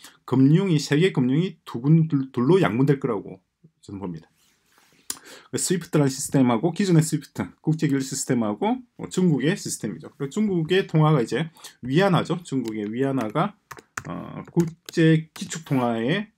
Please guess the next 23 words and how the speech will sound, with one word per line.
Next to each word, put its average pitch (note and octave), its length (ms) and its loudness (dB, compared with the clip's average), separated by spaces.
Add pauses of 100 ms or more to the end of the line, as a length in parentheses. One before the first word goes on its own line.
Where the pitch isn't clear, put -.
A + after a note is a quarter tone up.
(160)
자리로 G2+ 500 -4
들어가게 G#2 360 -4
될 F#2 120 -10
거라고 F#2 260 -8
봐요. G#2 280 -6 (640)
어, D#3+ 80 0
지금은 G#3+ 460 2
기축통화가 C#3 540 -4
아닙니다. A2+ 260 -4
지금 G3 320 -4
기축통화는 D#3+ 640 -2 (300)
달러죠, G3 420 0
달러. G#2 340 -6
달러와 F#3 760 2 (360)
그리고 C#3 360 2
유로화와 D#3 840 2 (160)
그리고 C3+ 320 0
일본 D#3+ 320 0
엔화 A2+ 420 -6 (200)
이 D3+ 40 -6
세 C#3+ 140 -4
가지죠. D3 320 0 (200)
유에스디 C#3+ 760 -2